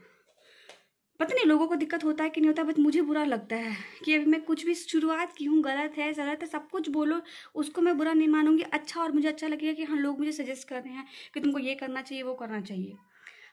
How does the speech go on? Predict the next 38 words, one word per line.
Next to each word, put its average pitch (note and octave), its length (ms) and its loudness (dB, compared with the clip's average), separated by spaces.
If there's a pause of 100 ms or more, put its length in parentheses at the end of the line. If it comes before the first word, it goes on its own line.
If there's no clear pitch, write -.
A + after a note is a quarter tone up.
पर D#4 100 -2
अगर F4 180 0
आप F4+ 140 -4
ये D#4 160 0
नहीं E4 200 4
कर D4+ 260 -4
रहे, D4 100 -4
कुछ F#4+ 200 -4
लोग B4+ 100 2
कर B4 200 -2
रहे G4+ 100 -2
हैं, G#3 220 -6
कुछ - 160 -8
लोग D#4+ 120 -2
बहुत D#4+ 280 -4
help D#4+ 200 -4
कर D4+ 120 -2
रहे D4+ 80 -2
हैं D4+ 80 -2
कि D4+ 80 0
हाँ C#4+ 200 -6
आप C4+ 120 -8
ये C4 140 -8
करो, C4+ 300 -8
वो C4 140 -8
करो, C4+ 320 -8 (300)
ये C#4 160 0
वाला C#4 140 -2
download B3+ 340 -2
करो, C4 180 -6
इससे C4 220 -8
अच्छा C4+ 280 -6
बनेगा B3 360 -8
blog, B3+ 260 -8
इससे C4+ 200 -6
editing C4 280 -8
अच्छा B3 240 -14
होगा। B3+ 160 -10